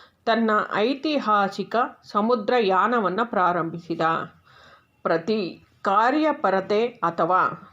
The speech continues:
ಕಾರ್ಯಶೀಲ ಚಟುವಟಿಕೆಗೂ ಒಂದು ನಿರ್ದಿಷ್ಟ ಕಾಲದ ಸಂಯೋಗವಿರುತ್ತದೆ. ಆಧುನಿಕ ಜೀವಲೋಕದಲ್ಲಿ ಇದು ಬಹು ಮುಖ್ಯವಾದ ಅಂಶವಾಗಿರುತ್ತೆ ಕಾಲ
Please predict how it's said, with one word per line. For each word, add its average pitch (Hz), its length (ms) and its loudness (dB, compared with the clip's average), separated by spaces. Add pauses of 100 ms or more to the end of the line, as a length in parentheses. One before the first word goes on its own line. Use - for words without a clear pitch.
ಕಾರ್ಯಶೀಲ 233 920 0
ಚಟುವಟಿಕೆಗೂ 180 1120 -4 (420)
ಒಂದು 254 360 2
ನಿರ್ದಿಷ್ಟ 220 680 -2
ಕಾಲದ 190 520 2 (1400)
ಸಂಯೋಗವಿರುತ್ತದೆ. 240 1600 0 (240)
ಆಧುನಿಕ 190 640 0
ಜೀವಲೋಕದಲ್ಲಿ 202 1600 0 (1300)
ಇದು 214 540 -2 (380)
ಬಹು 233 340 0
ಮುಖ್ಯವಾದ 233 760 0
ಅಂಶವಾಗಿರುತ್ತೆ 175 1500 0 (140)
ಕಾಲ 170 280 0